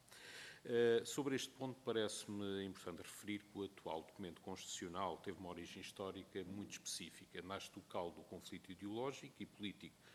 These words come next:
presente no ambiente pós-revolucionário e foi limada sempre com muita prudência e timidez, eh, em algumas das revisões constitucionais que se seguiram. Mas,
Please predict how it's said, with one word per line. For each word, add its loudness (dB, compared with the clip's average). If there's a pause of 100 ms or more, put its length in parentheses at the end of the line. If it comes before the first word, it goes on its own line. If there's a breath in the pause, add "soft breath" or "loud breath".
(140 loud breath)
presente -2
no -6
ambiente -4 (100)
pós-revolucionário -4 (600 loud breath)
e 4
foi 2
limada 4
sempre 0
com 0
muita 0
prudência 0
e 0
timidez, 2
eh, 0
em 2
algumas 2
das -2
revisões -2
constitucionais -2
que -4
se -6
seguiram. -4 (1200 loud breath)
Mas, 6